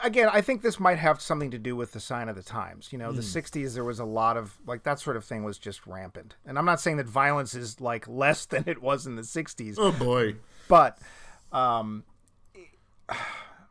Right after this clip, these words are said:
Speaker 1: It's actually more blatant, but less casual, if that makes sense.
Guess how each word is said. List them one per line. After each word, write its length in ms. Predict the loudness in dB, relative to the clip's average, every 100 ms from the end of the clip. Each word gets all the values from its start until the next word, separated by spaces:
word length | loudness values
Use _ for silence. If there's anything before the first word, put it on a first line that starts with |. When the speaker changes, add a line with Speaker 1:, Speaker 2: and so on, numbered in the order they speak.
| _ _ _ _ _ _
Speaker 1:
It's 140 | -4 0
actually 280 | 0 0
more 160 | 2 2
blatant, 500 | 0 0 0 0 -4
but 160 | -4 -4
less 280 | -2 -2 -2
casual, 600 | -8 -6 -4 -2 -4 -4
if 100 | -4
that 140 | -6
makes 240 | -4 -8 -8
sense. 380 | -8 -8 -10